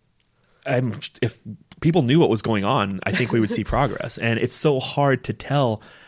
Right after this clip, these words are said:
Speaker 1: from the distance that we're at, whether we were like you and in Cincinnati this weekend, or we're like the rest of us and watching from the distance of a television feed. I think a good example of this is a lot of people are citing a lack of communication.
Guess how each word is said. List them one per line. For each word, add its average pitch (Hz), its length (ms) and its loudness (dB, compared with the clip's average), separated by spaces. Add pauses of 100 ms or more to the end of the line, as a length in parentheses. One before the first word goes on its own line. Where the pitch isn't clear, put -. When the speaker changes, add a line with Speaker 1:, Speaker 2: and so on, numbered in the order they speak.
(200)
Speaker 1:
from 135 280 0
the 123 60 4
distance 139 400 0
that 127 160 0
we're 120 100 0
at, 135 220 0
whether 113 440 2
we 117 200 -2
were 113 120 0
like 117 280 -2
you 120 240 0 (100)
and 113 160 -2
in 117 140 -2
Cincinnati 104 680 -2 (140)
this 104 240 -6
weekend, 107 400 -4 (340)
or 123 500 2 (120)
we're 123 140 0
like 123 220 0
the 113 80 0
rest 135 240 0
of 110 80 0
us 110 160 0
and 104 100 -2
watching 107 320 -2
from 110 140 -10
the 104 80 -2
distance 98 720 -2
of 101 100 -6
a 95 60 -4
television 104 520 -2
feed. 92 360 -6 (520)
I 123 160 2
think - 220 -2
a 127 60 0
good 123 140 0
example 110 460 -2
of 101 120 0
this 98 180 0
is 98 80 -2
a - 80 -4
lot 104 320 -4
of - 80 -4
people 107 280 -6
are 101 280 -4 (500)
citing 117 340 -2
a 104 60 0
lack 101 260 -4
of 107 80 -8
communication. 104 720 -6